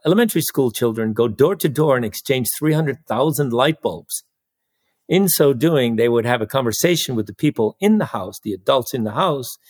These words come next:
"This light bulb will cost you only ten percent, uh, of what your incandescent light bulb is costing you in terms of electricity and therefore money."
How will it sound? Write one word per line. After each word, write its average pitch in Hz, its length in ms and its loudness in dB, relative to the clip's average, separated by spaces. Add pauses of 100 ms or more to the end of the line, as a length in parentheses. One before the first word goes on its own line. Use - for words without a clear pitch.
(320)
"This 190 320 2
light 156 280 2
bulb 107 360 0 (320)
will 120 540 2 (260)
cost 156 340 -2
you 131 60 0
only 127 220 -2
ten 226 300 0
percent, 202 560 0 (560)
uh, 117 240 -2
of 120 220 2
what 127 300 2
your 123 140 2
incandescent 135 760 0
light 104 240 -2
bulb 104 280 -2 (440)
is 131 180 0
costing 127 440 0
you 113 240 0
in 120 180 0
terms 107 300 0
of 110 80 -2
electricity 117 640 0
and 110 160 0
therefore 104 300 -2
money." 123 400 -2